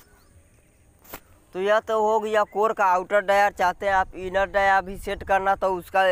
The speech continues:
उसके लिए भी आप सेम इसी तरह लगा सकते हैं और चाहते हैं कोर का आप लेंथ लिखना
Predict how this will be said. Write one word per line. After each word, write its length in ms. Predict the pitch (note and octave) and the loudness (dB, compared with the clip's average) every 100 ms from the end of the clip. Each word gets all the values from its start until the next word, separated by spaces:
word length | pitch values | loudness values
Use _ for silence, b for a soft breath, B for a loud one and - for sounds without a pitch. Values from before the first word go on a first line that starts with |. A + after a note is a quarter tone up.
| F3 | 0
उसके 400 | F3 E3+ - G3+ | -4 -12 -6 -6
लिए 240 | G3+ G3 F#3+ | -4 -6 -4
भी 140 | F#3+ | -2
आप 120 | F#3+ - | -2 -2
सेम 260 | G3 G3 | -8 -8
इसी 220 | F#3 F#3+ | -8 -12
तरह 240 | F3+ G3 G3 | -4 2 2
लगा 280 | F#3+ F#3 F#3+ | 2 0 0
सकते 300 | F#3+ F#3+ G3 | -2 -8 -4
हैं 100 | F#3+ | -2
और 140 | F3+ E3 | -2 0
चाहते 320 | F3 E3+ F#3+ | 0 0 -2
हैं 120 | F#3 | -4
कोर 240 | - F#3+ F#3+ | -2 -6 0
का 120 | F#3 | 0
आप 180 | F3+ F3 | 0 -2
लेंथ 320 | E3+ F#3+ F#3+ | -2 -2 -4
लिखना 400 | F#3 F3 F#3+ | -12 -6 0